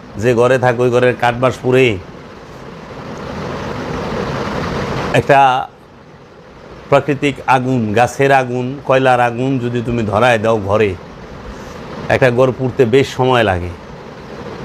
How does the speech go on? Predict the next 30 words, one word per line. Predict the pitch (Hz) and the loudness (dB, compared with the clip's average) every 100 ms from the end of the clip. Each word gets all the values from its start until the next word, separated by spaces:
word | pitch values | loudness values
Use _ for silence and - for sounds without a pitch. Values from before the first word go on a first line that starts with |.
| - - | -12 0
কিন্তু | 135 127 139 | 2 4 4
একটা | 123 139 135 | 4 0 2
ঘরে | 113 135 139 | 2 4 2
হিংসার | 110 139 135 147 147 | 2 0 2 4 4
আগুন | 139 123 139 139 | 4 2 -2 0
আর | 127 | 2
অহংকারের | 127 135 143 139 139 131 | 2 0 2 2 4 4
আগুন | 127 131 120 | 2 0 0
যদি | 113 | -2
ধরায় | 101 104 117 107 | 0 2 4 4
দাও, | 98 95 85 - - - - - - | 0 -2 -4 -14 -18 -18 -16 -16 -4
ওইটা | 120 127 117 139 | 2 4 2 0
পুইরা | 139 135 | 2 2
ধ্বংস | 113 123 113 | 4 0 0
হইতে | 120 104 107 104 - - | -2 0 0 -2 -6 0
খুব | 214 | 2
একটা | 202 147 | 2 0
সময় | 113 127 110 | 0 0 2
লাগে | 95 92 90 | 2 0 -4
না। | 85 92 - - - - - - - - - - - - - - - - - 95 | -6 -8 -8 -12 -12 -10 -10 -10 -10 -8 -8 -6 -6 -6 -6 -4 -4 -2 2 4
রাগের | 127 131 143 135 | 4 4 4 4
ভসে, | 107 123 - 123 | 2 0 2 0
ক্রোধের | - 135 143 131 123 123 | 2 4 6 6 4 6
আগুন, | 120 113 113 110 90 80 - - 104 | 4 2 -2 -4 -6 -10 -16 -12 0
রাগের | 120 123 131 127 | 2 4 4 4
আগুন, | 123 117 120 101 90 - - - - | 4 0 -4 -4 -6 -12 -20 -20 -6
এটা | 131 139 | 0 2
যখন | 135 123 131 | 4 4 2
জ্বইলা | 120 147 143 | 4 4 4
উঠে, | 135 117 120 123 | 2 2 2 2